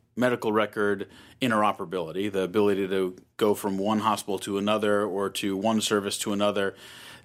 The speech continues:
to be able to share my records beautifully. However, we are seeing, uh, several good things on the horizon. And one of them is the Argonauts Project, um,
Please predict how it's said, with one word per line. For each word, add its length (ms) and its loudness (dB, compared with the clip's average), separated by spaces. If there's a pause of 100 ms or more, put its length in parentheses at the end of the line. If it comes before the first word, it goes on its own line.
(100)
to 100 -4
be 100 4
able 160 4
to 60 0
share 340 4
my 100 0
records 340 0
beautifully. 560 0
However, 840 0 (520)
we 140 6
are 120 6
seeing, 600 -2
uh, 260 -2
several 380 0
good 300 2
things 380 0
on 80 0
the 120 2
horizon. 640 0 (460)
And 280 0
one 180 4
of 60 -2
them 140 0
is 120 -2
the 140 -2
Argonauts 420 2
Project, 680 -2 (140)
um, 480 0